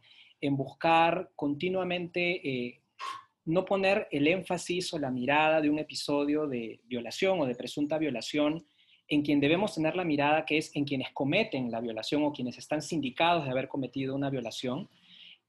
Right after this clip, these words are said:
y, y colocar nuevamente el acento en la víctima, ¿no? Em, en, en el derecho internacional de los derechos humanos se habla mucho de cómo este tipo de dedo acusador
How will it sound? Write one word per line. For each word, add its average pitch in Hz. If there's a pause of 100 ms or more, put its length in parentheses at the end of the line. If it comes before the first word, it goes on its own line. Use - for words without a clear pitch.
(100)
y, 214
y 233
colocar 185
nuevamente 208
el 196
acento 180
en 180
la 135
víctima, 156 (420)
¿no? 127 (500)
Em, 131 (380)
en, 170
en 151
el 147
derecho 165
internacional 151
de 175
los 165
derechos 139
humanos 139
se 156
habla 156
mucho 180
de 135
cómo 175 (360)
este 180
tipo 190
de 170
dedo 170
acusador 147